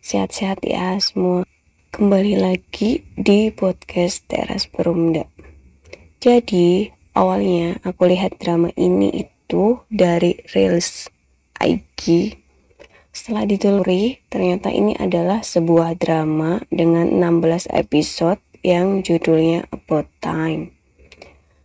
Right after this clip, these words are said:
Cerita tentang seorang gadis bernama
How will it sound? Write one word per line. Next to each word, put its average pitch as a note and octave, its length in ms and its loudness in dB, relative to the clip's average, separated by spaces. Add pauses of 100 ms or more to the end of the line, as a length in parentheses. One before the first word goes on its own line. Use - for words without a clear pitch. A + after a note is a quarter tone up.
(160)
Cerita G3+ 500 0
tentang G#3+ 400 0
seorang F#3+ 560 -2
gadis F3+ 480 0
bernama F#3 480 2